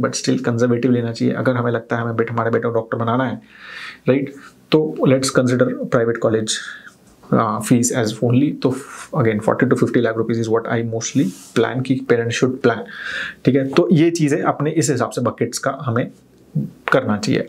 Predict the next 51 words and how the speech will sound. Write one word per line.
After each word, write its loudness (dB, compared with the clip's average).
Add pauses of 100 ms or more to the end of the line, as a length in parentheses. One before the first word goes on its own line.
अब 2 (640)
क्या 4
कहते 2
हैं, -6
करें 0
कैसे, 0 (520)
कितना 2
करें, 2
क्या 2
करें, 0
तो 0
वो 4
हम -2
यहाँ -2 (100)
पर 2 (240)
I 2
am 2
just 0
planning 0
कि 0
हम, -2 (200)
हमारा 4 (140)
कैलकुलेटर 2
है, 0 (260)
राइट, 0
on, -2
अ, 0
Invest 0
Yadnya, 0 (600)
तो 6
you 4
can 4
just, -2 (100)
अ, -2 (140)
go 4 (100)
to 4
this 4 (180)
tracker 2
calculator 0
here, 0 (360)
और 2
आप -2
चाइल्ड 0
एजुकेशन -2
कैलकुलेटर 0
पे 0
जाओगे 0
तो 0
it's -2
very 4
simple। 0